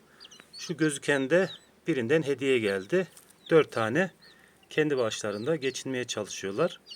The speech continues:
Bu tilkilerin, e, buraya yaptığı üç tilki,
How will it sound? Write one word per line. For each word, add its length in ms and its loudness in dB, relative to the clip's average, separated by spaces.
Bu 260 0
tilkilerin, 680 2
e, 360 -10
buraya 400 4
yaptığı 580 0
üç 200 -8
tilki, 400 -4